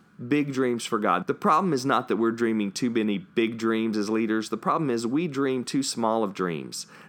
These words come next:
things that we could accomplish on our own without God doing anything. And so we need to bring God into the equation to believe He's gonna accomplish far more than we could do on our own. So, uh, it really stretches your faith,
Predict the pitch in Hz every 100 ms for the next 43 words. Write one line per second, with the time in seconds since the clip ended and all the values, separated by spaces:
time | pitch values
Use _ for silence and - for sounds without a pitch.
0 | - 127 127 117 120 135 139 104 123 113
1 | 113 104 110 107 101 104 110 80 87 -
2 | 107 101 117 110 113 101 98 117 131 127
3 | 117 139 127 - 52 - - 98 98 113
4 | 104 131 151 127 - 101 120 113 107 110
5 | 123 98 - 90 76 92 76 80 80 82
6 | - - - 107 98 90 95 135 151 127
7 | 98 87 95 92 92 - - 127 131 120
8 | 110 98 85 - - - 92 95 92 95
9 | 87 95 87 87 82 85 80 64 - -
10 | - - - 98 95 90 85 76 117 110
11 | 143 123 110 - 120 113 - 95 85 -
12 | - - - 98 95 131 123 131